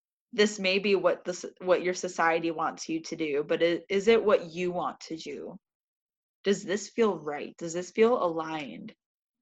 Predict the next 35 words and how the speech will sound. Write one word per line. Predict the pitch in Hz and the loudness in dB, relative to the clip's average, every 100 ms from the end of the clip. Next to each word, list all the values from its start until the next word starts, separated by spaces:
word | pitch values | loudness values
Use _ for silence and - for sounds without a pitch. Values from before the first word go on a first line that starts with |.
| _ _ - | _ _ 0
Is | 202 | 2
this | 285 | 2
who | - 285 | 0 0
you | 262 226 | 2 4
want | 190 - | 2 0
to | - 160 | -10 -10
be?" | 175 175 90 - - _ _ _ _ _ _ _ _ _ _ _ _ - | -6 -4 -6 -10 -16 _ _ _ _ _ _ _ _ _ _ _ _ -2
When | 202 208 | 4 6
you | 214 262 | 6 4
look | 226 208 208 | 4 2 2
at | 185 | 0
yourself | 180 175 160 160 - - _ - | 0 0 0 0 -2 -20 _ -10
twenty | - 208 220 | 2 4 6
years | 208 185 185 180 | 4 4 2 2
down | 170 160 | 2 2
the | 156 | 0
line, | 156 151 143 147 - | -6 -8 -8 -12 -6
future | 202 202 190 | -4 -2 0
Hannah | 202 170 170 170 | 0 0 0 -2
twenty | - 185 | -2 -2
years | 165 156 160 | 0 -2 -2
from | 160 | -8
now, | 156 131 107 170 202 _ _ _ _ _ - | -4 -2 -2 -4 -8 _ _ _ _ _ 0
what | 196 330 | 2 2
is | 392 | 0
she | - 233 | -2 -2
doing? | 175 220 165 139 196 208 208 _ _ _ _ _ - | 2 4 4 0 -6 -12 -16 _ _ _ _ _ 0
Is | 202 | 6
it | 220 | 6
anything | 180 196 247 254 240 | 6 2 2 0 2
like | 208 180 151 | 2 0 0
this? | 160 277 - - - _ _ _ _ _ _ _ _ _ _ _ _ _ _ _ _ _ _ _ - | 2 2 -4 -16 -18 _ _ _ _ _ _ _ _ _ _ _ _ _ _ _ _ _ _ _ -4
And | 185 190 | 0 2
it | 208 | 0
wasn't. | 151 165 - - | 0 -2 -4 -16